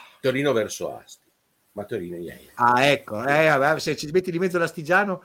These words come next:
Speaker 2: si può dire qualsiasi, qualsiasi vocabolo strano e va bene, sì, sì. Ok. No, l'astigiano è
Speaker 1: <laughs> Sì, in
Speaker 2: incomprensibile.
Speaker 1: effetti, vabbè.
Speaker 2: L'astigiano
Speaker 1: Ma no, ma
Speaker 2: parlato
Speaker 1: molto
Speaker 2: stretto,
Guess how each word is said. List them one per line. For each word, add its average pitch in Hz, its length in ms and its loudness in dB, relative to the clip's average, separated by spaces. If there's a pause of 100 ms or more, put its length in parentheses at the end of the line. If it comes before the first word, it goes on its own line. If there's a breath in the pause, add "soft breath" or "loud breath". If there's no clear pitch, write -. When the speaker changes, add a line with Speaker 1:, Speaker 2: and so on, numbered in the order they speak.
Speaker 2:
si - 180 -10
può 160 120 -4
dire 170 220 2
qualsiasi, 165 500 -4
qualsiasi 185 400 -6
vocabolo 147 640 -2
strano 143 440 -4
e 131 40 -4
va 117 100 -6
bene, 104 360 -8
sì, 110 140 -14
sì. 92 160 -16 (920 loud breath)
Ok. 110 320 -10 (160)
No, 151 160 2
l'astigiano 160 440 6
è - 20 6
Speaker 1:
<laughs> - 20 4
Sì, 127 60 2
in 127 80 2
Speaker 2:
incomprensibile. 127 580 4
Speaker 1:
effetti, 90 120 -4
vabbè. - 240 -8 (240 loud breath)
Speaker 2:
L'astigiano 139 320 6
Speaker 1:
Ma 165 60 10
no, 170 60 8
ma 160 80 6
Speaker 2:
parlato 151 300 4
Speaker 1:
molto 143 200 -6
Speaker 2:
stretto, 160 380 -4